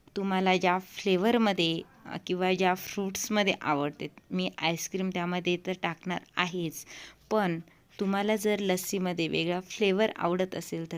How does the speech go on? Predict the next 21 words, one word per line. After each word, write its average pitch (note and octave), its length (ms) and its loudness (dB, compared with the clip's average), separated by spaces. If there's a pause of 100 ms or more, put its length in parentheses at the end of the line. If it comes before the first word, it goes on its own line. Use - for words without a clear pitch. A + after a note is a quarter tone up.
(120)
तुम्ही F#3 200 -4
तो A3 240 -4 (180)
घेऊ A3 220 0
शकतात. D3 420 -6 (380)
आता - 140 -2
मी F3+ 160 0
सिंपल G3 500 2
लस्सी A#3 360 2
करणार G3+ 380 2
आहे G3 320 0
आणि F3+ 220 0
मी F#3 220 2
घरी F3+ 380 0 (340)
मटका F#3 440 2
कुल्फी G#3+ 360 2
बनवलेली F3 540 2
होती, E3+ 320 -2 (340)
ती G#3 180 -2
फक्त - 340 -4
दुधाची G3 480 2
आहे. F#3 320 2